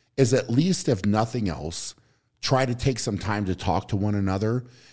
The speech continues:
And the other thing, and this is an ongoing thing that you and I have to work on, is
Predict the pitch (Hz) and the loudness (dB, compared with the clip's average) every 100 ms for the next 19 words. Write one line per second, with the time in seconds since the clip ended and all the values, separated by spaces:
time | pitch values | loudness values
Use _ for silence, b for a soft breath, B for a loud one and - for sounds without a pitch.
0 | B 117 127 156 160 147 127 117 110 107 | B 4 6 6 4 2 0 2 2 0
1 | - 123 160 - 113 98 95 98 82 78 | 2 4 4 4 0 0 0 0 -2 -2
2 | 76 85 - _ _ 101 90 82 98 95 | -4 -6 -10 _ _ -2 0 0 2 2
3 | 85 85 82 - 76 80 - 78 80 B | 2 0 -2 -4 -4 -4 -4 -6 -6 B
4 | B B B - 120 104 90 | B B B 4 6 6 2